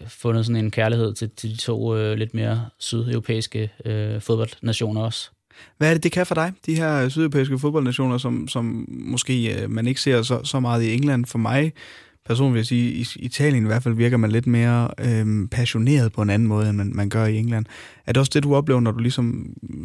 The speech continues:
Speaker 2: snakker eller kommenterer italiensk og for den sags skyld spansk fodbold også?
Speaker 1: Ja, det, det er nok sådan det der sydlandske temperament med følelserne lidt mere ude på tøjet. Altså, det,
Speaker 2: Mm.
Speaker 1: jeg vil ikke gå så langt og sige, at, at de heller ikke er passionerede i England, men det er en
Speaker 2: Nej,
Speaker 1: anden,
Speaker 2: nej, nej.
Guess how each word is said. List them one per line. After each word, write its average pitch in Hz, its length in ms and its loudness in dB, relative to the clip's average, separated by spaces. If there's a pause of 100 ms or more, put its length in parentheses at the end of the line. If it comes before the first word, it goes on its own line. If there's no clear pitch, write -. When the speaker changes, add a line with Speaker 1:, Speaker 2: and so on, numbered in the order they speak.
(100)
Speaker 2:
snakker 113 480 0
eller 107 280 -4 (140)
kommenterer 107 580 2
italiensk 113 540 -2
og 107 200 0 (100)
for - 100 -4
den 110 120 2
sags 117 140 0
skyld 120 160 0
spansk 110 260 -2
fodbold 123 300 0
også? 120 160 -2 (440)
Speaker 1:
Ja, 127 280 4
det, 127 140 2
det 120 80 0
er 113 40 0
nok 117 240 0
sådan 123 340 0
det 123 140 -6
der 113 300 0
sydlandske 117 460 -2
temperament 110 500 0
med 110 100 0
følelserne 117 400 -2
lidt 123 140 0
mere 113 180 0
ude 110 80 -2
på 113 100 -10
tøjet. 110 300 0
Altså, 104 140 -4
det, 110 240 0
Speaker 2:
Mm. 85 40 -10
Speaker 1:
jeg 104 140 -4
vil 104 100 -2
ikke 117 200 -4
gå 123 140 -2
så 117 80 -2
langt 110 220 0
og 104 60 -2
sige, 113 240 -2
at, 107 120 -4
at - 180 -6
de 107 60 -4
heller 107 160 -2
ikke 107 100 -2
er 107 40 -4
passionerede 107 580 -4
i 107 100 -4
England, 110 240 -2
men 104 160 -2
det 107 60 -2
er 104 40 2
en 104 60 -2
Speaker 2:
Nej, 107 100 -2 (120)
Speaker 1:
anden, 127 140 4
Speaker 2:
nej, - 60 -8
nej. 127 120 0